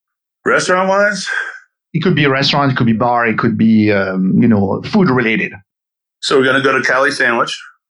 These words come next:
Speaker 1: banh mi. It's the best banh mi in the city. And, uh, for three dollars and twenty-five cents, you're not gonna beat a better deal. It's the best sandwich out there. We're gonna go to Saigon Pakalak,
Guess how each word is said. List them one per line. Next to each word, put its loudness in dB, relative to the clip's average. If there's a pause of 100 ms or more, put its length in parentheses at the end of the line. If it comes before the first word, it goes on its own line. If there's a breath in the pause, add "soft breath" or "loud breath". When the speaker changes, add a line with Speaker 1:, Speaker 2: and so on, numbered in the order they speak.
(200)
Speaker 1:
banh -2
mi. -4 (400)
It's 0
the -2
best -2
banh 0
mi -2
in -2
the -4
city. -4
And, -2
uh, 0
for -4
three -2
dollars 0
and -8
twenty-five -2
cents, -6 (600)
you're -4
not -2
gonna -2
beat -2
a -2
better -2
deal. -2
It's -10
the 0
best -2
sandwich 0
out -2
there. -2 (460)
We're 0
gonna 2
go 0
to 0
Saigon -2
Pakalak, -2